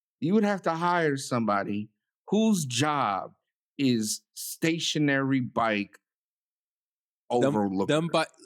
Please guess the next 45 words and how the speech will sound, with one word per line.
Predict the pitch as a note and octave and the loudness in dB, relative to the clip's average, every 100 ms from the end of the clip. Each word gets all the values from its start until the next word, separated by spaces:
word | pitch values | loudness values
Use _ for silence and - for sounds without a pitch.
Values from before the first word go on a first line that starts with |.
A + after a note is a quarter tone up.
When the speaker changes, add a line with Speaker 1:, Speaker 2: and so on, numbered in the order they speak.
| - | -4
Speaker 2:
and | E3 | 0
here's | A3+ D#4+ | 2 2
the | C4 | 2
other | A3+ | 0
thing | F#3+ D#3 | 0 -4
too. | - E3 A2+ | -2 -2 -2
There's | A#2+ D3 | 0 -2
certain, | - F#3 F3 E3+ - | 0 -2 -2 -8 -4
there's | C#3+ D#3+ | -2 0
certain | A3 G#3+ D#3+ | 0 0 -2
ingredients | C#3 C#3 C#3 C3 B2 A#2+ - | 0 2 2 2 0 -2 -4
in | B2 A#2 G2+ | -2 -2 0
those | A2+ A2+ | 2 2
other | A#2+ B2 | 2 0
countries | A2+ C#3+ C3+ B2+ A2 G#2 G#2+ - _ _ _ _ _ _ _ | -2 -2 -2 0 0 0 -6 -14 _ _ _ _ _ _ _
that | C3 | 0
are | B2 | 0
banned | A#2 C3 C3+ C3+ A#2 | 0 0 2 2 2
in | A#2 | 2
this | C3+ - | 2 0
country | B2 A2+ A2+ A2 | -2 -2 0 2
and | A2 A2 | 2 0
vice | A#2 A2+ | -2 -2
versa. | A2 A#2 G#2 D#2 | -4 -8 -10 -14
So | G2 C3+ A#2+ | -8 -2 0
like, | A#2 A2 G#2+ _ _ _ _ _ _ _ - | 2 0 -2 _ _ _ _ _ _ _ -2
there's | C#3+ C3+ | 0 2
certain | F#3+ F#3+ E3 | 0 -2 -2
things | D3+ D#3 C3+ | 0 0 0
that, | C3 G#2 _ - | 0 -2 _ -8
that's | C#3+ E3+ | -2 -2
why | E3+ D3+ | 0 0
it's | C#3+ B2 C3+ | 0 -2 -2
gonna, | D3 B2+ - - _ _ _ _ | 0 0 -2 -10 _ _ _ _
that, | E3 D#3+ - A2 - | 0 0 -2 -12 -4
the, | D#3 C3 A#2 | 0 0 2
those, | E3 F3+ D#3 | 2 2 0
those | E3 F#3+ | 0 0
stationary | - A3 A3+ G3 E3 | 2 0 2 2 2
bikes | D3 D3+ C#3+ C#3+ | 2 0 0 -2
ain't | C3+ | -2
coming | D3+ C#3 | -2 -2
to | B2 | -2
the | A2+ | 0
hood. | B2 A#2+ F#2+ | 2 2 0